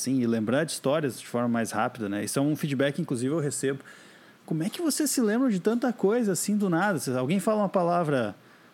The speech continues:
ah, quadro, e daí tu, puta, tem uma história de um quadro que quebrou lá em noventa e seis, quando eu tava numa mudança e não sei o quê.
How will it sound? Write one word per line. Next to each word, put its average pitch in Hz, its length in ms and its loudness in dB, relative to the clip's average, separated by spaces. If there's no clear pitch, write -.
ah, 127 260 2
quadro, 123 480 2
e - 20 2
daí 135 140 4
tu, 165 80 -2
puta, 226 300 0
tem 190 120 0
uma 190 300 0
história 190 460 2
de 165 80 -2
um 156 100 0
quadro 165 320 0
que 196 80 -2
quebrou 151 500 2
lá 160 220 2
em 190 80 0
noventa 160 380 2
e 139 80 2
seis, 170 400 2
quando 151 160 0
eu 131 80 2
tava 151 220 2
numa 147 200 0
mudança 135 720 2
e 117 80 0
não 120 100 0
sei - 120 -4
o - 40 -8
quê. - 60 -20